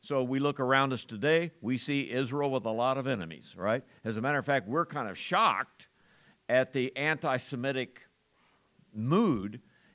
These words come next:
in our whole world and in our country too. So we don't have to dream much to think of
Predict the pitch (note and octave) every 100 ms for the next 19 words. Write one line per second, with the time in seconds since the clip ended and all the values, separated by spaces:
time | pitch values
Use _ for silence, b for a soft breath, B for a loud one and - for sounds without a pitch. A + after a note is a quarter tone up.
0 | - E3 D#3 D#3+ C#3+ D#3 D#3 C#3 F3+ B3
1 | F#3+ - _ _ A#2+ C3+ C#3+ C#3 C#3+ D3+
2 | - E3 - C#3+ C3 F#3+ B3 F3+ - _
3 | b b b b b b - C3+ C3 B2
4 | G2 A#2+ G#3 A#3 G3 F#3 F3 D3+ C#3 _
5 | _ - B2 D3+ G#3+ D#3 A2+ A#2 - A#2+
6 | - F#3+ F3+ B2 - b b b - A#2
7 | A#2